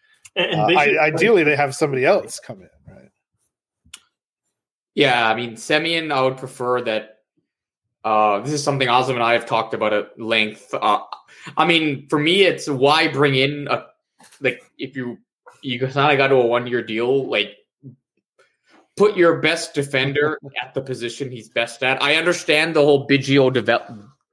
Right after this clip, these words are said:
Speaker 3: developing Biggio. You wanna see if he can
Speaker 1: Bichette.
Speaker 3: handle it long term. Uh, sorry, no, Bichette, Bich-, Bichette, I'm
Speaker 2: Mm.
Speaker 3: sorry, yeah.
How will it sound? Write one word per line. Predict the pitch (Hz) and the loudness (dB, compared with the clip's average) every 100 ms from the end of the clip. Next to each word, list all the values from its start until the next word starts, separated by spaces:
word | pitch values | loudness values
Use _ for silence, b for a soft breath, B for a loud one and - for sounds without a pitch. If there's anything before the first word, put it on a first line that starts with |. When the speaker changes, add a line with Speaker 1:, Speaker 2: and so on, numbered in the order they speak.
| _ | _
Speaker 3:
developing | 139 131 123 127 127 110 | -4 -2 -2 -4 -8 -6
Biggio. | 120 113 120 120 123 120 117 | -4 -2 0 2 2 0 -4
You | 107 | -4
wanna | 104 117 | -2 -4
see | - 123 113 | -6 -8 -8
if | |
he | 117 | -8
can | - 127 | -6 -2
Speaker 1:
Bichette. | 123 139 | 0 0
Speaker 3:
handle | 120 117 | -2 -6
it | - | -4
long | 113 110 | -2 0
term. | 110 110 120 - _ _ _ _ _ _ | 0 0 -2 -12 _ _ _ _ _ _
Uh, | - 104 | 0 4
sorry, | 185 165 | 4 6
no, | 143 131 | 4 2
Bichette, | 127 156 110 98 | 0 -2 -2 -4
Bich-, | 120 135 | -10 -14
Bichette, | 120 - 98 113 | -14 -8 -8 -8
I'm | 101 | -12
Speaker 2:
Mm. | |
Speaker 3:
sorry, | 104 85 85 | -12 -12 -8
yeah. | 92 | -8